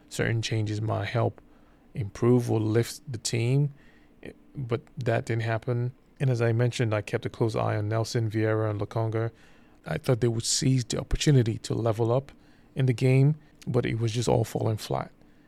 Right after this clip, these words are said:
There were even chances, cl-, there were a few close chances, but, you know, there was nothing they were able to do to get it done. Yeah, I mean, th-,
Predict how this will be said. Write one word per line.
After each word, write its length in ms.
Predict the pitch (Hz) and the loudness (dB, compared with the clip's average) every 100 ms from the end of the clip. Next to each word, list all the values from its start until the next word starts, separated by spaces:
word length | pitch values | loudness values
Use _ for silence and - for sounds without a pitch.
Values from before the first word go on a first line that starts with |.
| _ - | _ -12
There 220 | 110 110 | -2 0
were 140 | 107 113 | 0 0
even 480 | 120 120 120 117 - - - _ - | 0 0 -2 -4 -8 -18 -20 _ -12
chances, 540 | - 131 135 - - - | -2 0 0 -2 -6 -6
cl-, 120 | - 147 | -6 0
there 120 | 120 | 2
were 180 | 120 135 | 2 -2
a 60 | |
few 500 | - 147 131 127 131 - _ - | -2 4 6 6 2 -4 _ -12
close 340 | - 131 156 - | 2 4 4 2
chances, 460 | 127 117 113 110 | 0 0 -2 -8
but, 240 | 101 117 - _ _ _ - | -4 -4 -6 _ _ _ -8
you 140 | 151 | -2
know, 120 | 110 107 | 0 0
there 120 | 110 | 0
was 180 | 107 107 | 0 0
nothing 400 | 113 - 120 113 | -2 -2 -2 0
they 80 | |
were 260 | 110 117 120 | 0 -2 -2
able 220 | 131 113 | -2 -2
to 140 | 113 127 | -4 -6
do 160 | 117 | -6
to 120 | 110 120 | -4 -4
get 200 | 113 110 | -6 -6
it 120 | - | -6
done. 280 | 113 117 131 _ - - - | -6 -6 -10 _ -20 -20 -16
Yeah, 100 | - - | -14 -6
I 80 | 131 | -2
mean, 360 | 117 110 110 - 143 | 0 0 -2 -6 -8
th-, 140 | 127 | -10